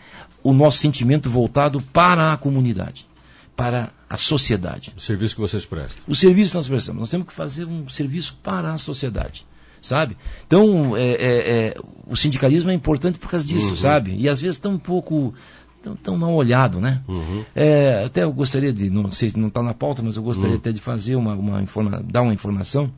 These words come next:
Speaker 1: que também é importante, e com certeza nós vamos buscar a C B N novamente pra noticiar.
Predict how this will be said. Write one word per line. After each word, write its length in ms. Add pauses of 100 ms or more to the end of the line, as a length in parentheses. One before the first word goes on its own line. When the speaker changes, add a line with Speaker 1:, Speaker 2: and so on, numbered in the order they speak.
Speaker 1:
que 60
também 180
é 40
importante, 600 (520)
e 80
com 360
certeza 480
nós 80
vamos 400
buscar 500
a 40
C 160
B 160
N 140
novamente 440
pra 320
noticiar. 560